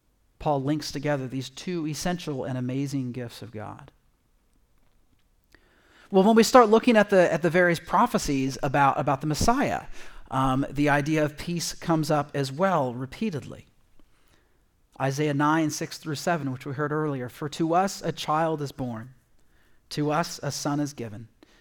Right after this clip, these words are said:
and the government will be on his shoulders. And he will be called Wonderful Counselor, Mighty God, Everlasting Father, Prince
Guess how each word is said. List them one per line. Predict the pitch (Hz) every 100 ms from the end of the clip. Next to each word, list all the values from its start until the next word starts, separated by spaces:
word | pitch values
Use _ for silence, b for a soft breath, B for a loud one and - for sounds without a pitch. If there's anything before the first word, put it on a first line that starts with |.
| b
and | 143
the | 131
government | 139 147 151 156
will | 139 131
be | 135 143
on | - 135
his | 117 135
shoulders. | - 113 135 135 127 - _ _ _ _ _ _ _
And | - 131
he |
will | 131
be | 135
called | - 143 131
Wonderful | 120 147 147 143
Counselor, | - 135 127 117 113 113
Mighty | 127 143
God, | 143 131 117 117 b b b -
Everlasting | 156 160 147 139 143 131
Father, | 143 135 127
Prince | - - 160 165 -